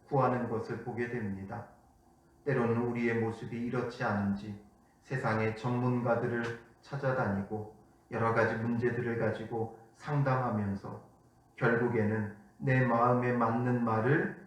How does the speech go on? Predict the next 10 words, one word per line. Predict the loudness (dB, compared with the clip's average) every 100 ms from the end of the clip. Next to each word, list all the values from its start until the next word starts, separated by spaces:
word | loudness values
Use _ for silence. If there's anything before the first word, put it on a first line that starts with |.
| -20
찾아 | -16 -10 -4 0 0 0 -10 -20 -14
헤매는 | -4 2 4 4 4 2 -2 -12 -20 -6
우리의 | 0 4 4
어리석음을 | 6 4 2 0 -2 0 0 0 -2 -10 -20 _
불쌍히 | -2 -2 0 -2 0
여겨주시고 | 0 0 -2 -4 -8 -10 -12 -12 -14 -20 _ _ _ _
사람들을 | 0 4 4 2 2 0 -2
찾아다니는 | -4 -2 0 0 0 0 0 -2 -2
우리의 | 0 0 2
발걸음을 | -2 -2 0 0 0 0 0 -2